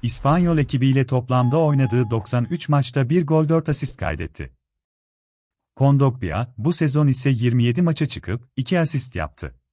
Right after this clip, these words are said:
Atletico Madrid'in yanı sıra Sevilla,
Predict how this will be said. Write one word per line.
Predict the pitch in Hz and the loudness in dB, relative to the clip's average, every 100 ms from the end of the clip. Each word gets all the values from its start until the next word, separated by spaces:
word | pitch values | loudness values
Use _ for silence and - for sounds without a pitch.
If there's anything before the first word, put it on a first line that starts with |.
| _ _ _ _ _ _ _ _ _ _ | _ _ _ _ _ _ _ _ _ _
Atletico | 123 120 120 123 151 156 | -6 -2 -2 -2 0 2
Madrid'in | 143 131 135 143 | 2 2 2 2
yanı | 131 131 135 | 4 4 2
sıra | - 147 | 0 -4
Sevilla, | - 123 85 73 95 - | -2 -4 -4 -6 -6 -8